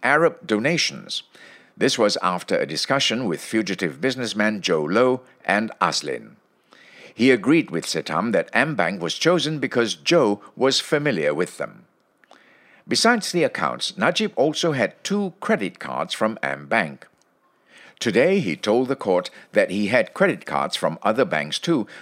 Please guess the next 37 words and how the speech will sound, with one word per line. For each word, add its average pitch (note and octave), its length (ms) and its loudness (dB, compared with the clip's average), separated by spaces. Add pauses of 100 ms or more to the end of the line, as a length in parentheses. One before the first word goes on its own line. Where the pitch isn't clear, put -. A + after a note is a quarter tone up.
which D3 200 0
he F#3 80 0
used F#3 400 -2
for D3 220 2
his D#3 180 0
personal D#2 640 -2
expenditure. D#2+ 800 -6 (1000)
But A#2+ 200 0
the C3+ 120 0
M G#3+ 240 2
Bank C#3+ 240 0
credit B2+ 400 -4
cards - 460 -4
he G#2+ 180 -2
wanted F3+ 380 0
to F#3 80 -4
use F#2 320 0
to G2+ 160 -4
buy E2+ 260 0
gifts - 560 -2
for D2 240 0
heads A#2+ 320 0
of - 160 0
state, G2+ 360 -2 (280)
which G3 220 0
he E3 140 0
did. - 340 -4 (520)
Najib G2 460 0
bought - 320 0
jewelry D#2+ 500 0
for E2+ 300 0
a C#2+ 60 0
former B2 420 2
Qatari A#2+ 640 -2
P F#2+ 240 0
M's E2+ 240 -2
wife C3+ 320 0